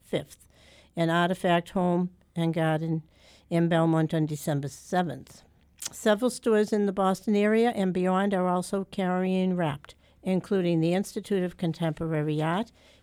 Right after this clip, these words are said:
Gift Shop in the Seaport, the Clark Art Museum shop in Williamstown, Boston General Store in Brookline, and Dedham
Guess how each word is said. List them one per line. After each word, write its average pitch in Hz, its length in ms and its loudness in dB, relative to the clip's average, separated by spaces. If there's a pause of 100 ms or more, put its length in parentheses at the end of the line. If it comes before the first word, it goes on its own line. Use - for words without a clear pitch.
Gift 214 240 0
Shop 196 340 -2 (480)
in 185 180 2
the 170 60 2
Seaport, 214 680 -2 (500)
the 185 80 -2
Clark 165 480 -2 (220)
Art 170 220 -2
Museum 196 560 0
shop 190 460 -2
in 170 280 2
Williamstown, 185 960 0 (440)
Boston 190 440 2
General 185 480 2
Store 208 540 0
in 170 220 0
Brookline, 190 640 -2 (560)
and 170 260 2
Dedham 202 500 2